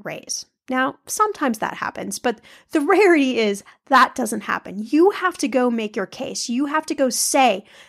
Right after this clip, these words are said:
"These are my skills. This is what I bring to the table. This is what I've done for this company. This is what I'm gonna do on this project.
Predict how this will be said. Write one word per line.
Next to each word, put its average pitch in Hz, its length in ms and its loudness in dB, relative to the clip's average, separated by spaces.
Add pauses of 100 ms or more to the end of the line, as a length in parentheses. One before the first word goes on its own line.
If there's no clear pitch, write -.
(160)
"These 320 200 4
are 370 120 6
my 311 160 4
skills. - 440 -4 (220)
This 277 220 0
is 320 120 -2
what 339 140 2
I 311 80 4
bring 285 220 0
to 262 100 -2
the 240 100 -2
table. - 520 -10
This 294 220 2
is 339 140 0
what 339 120 0
I've 311 180 2
done 269 180 2
for 262 120 -2
this 240 180 -2
company. - 460 -8 (440)
This 311 200 4
is 330 120 2
what 339 160 2
I'm 339 120 4
gonna 302 180 4
do 277 180 0
on 269 140 2
this 233 140 0
project. - 480 -2